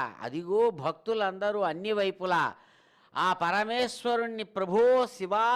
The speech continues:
సాంబ సదా శివ, సాంబ శివ" అంటూ అమ్మవారితో కలిసి వస్తున్నటువంటి అయ్యవారిని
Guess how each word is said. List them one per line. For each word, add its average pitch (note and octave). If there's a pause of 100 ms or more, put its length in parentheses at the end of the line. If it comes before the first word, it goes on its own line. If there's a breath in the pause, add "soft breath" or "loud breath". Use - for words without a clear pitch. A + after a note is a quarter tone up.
సాంబ A#3
సదా G#3+
శివ, F#3+
సాంబ G3+
శివ" F#3 (600 loud breath)
అంటూ F3+
అమ్మవారితో A#3
కలిసి G#3+
వస్తున్నటువంటి F3+
అయ్యవారిని E3